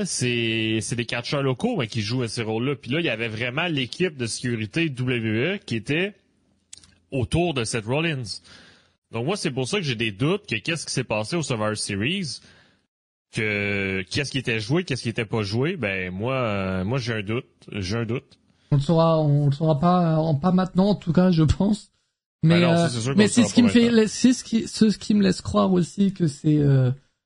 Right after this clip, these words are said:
Speaker 2: c'est, euh, c'est une réaction. C'est aussi ce qu'avait dit, euh, Seth Rollins en début d'année quand il avait été interviewé, quand C M Punk était encore à la W et suspendu par la W,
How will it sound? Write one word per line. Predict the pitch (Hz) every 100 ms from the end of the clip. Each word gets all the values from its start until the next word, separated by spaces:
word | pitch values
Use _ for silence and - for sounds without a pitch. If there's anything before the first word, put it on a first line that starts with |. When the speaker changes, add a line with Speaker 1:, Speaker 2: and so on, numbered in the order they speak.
| _ _ -
Speaker 2:
c'est, | - - 139 135
euh, | - 50 - - - - -
c'est | 165 143
une | 156
réaction. | 143 147 139 - 269
C'est | - 156
aussi | 143 208
ce | -
qu'avait | 160 147
dit, | 143 170 160
euh, | 143 - - -
Seth | - 165 143
Rollins | 170 160
en | 156
début | 143 143 143
d'année | 139 196 247
quand | 180
il | 151
avait | 143 143
été | 143
interviewé, | 135 147 143 139 147 262 - _ _ _ _
quand | 190 180
C | -
M | 185
Punk | 196 202 175 -
était | 156 156
encore | 156 160
à |
la | 151 147
W | 147 151 156
et |
suspendu | 147 139 - 151 151
par | 147 143
la |
W, | 139 135 135 190 220